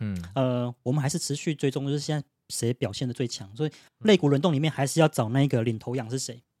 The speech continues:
Speaker 1: 嗯。
Speaker 2: 它只是暂时的，然后就像在这个雁行理论，这个
Speaker 1: 嗯，
Speaker 2: 领头的雁，
Speaker 1: 雁行理论，
Speaker 2: 这个雁子在，
Speaker 1: 嗯。
Speaker 2: 在这个，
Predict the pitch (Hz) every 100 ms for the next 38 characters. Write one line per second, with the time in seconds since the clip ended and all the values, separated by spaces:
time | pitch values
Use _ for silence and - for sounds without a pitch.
0 | _ _ _ _ 117 107 196 - 131 170
1 | 165 180 147 139 - 117 120 110 127 143
2 | 143 143 139 - 143 127 151 143 120 120
3 | 123 123 123 _ - 147 135 123 104 127
4 | 113 104 131 131 147 143 90 143 139 151
5 | 131 123 135 131 139 143 123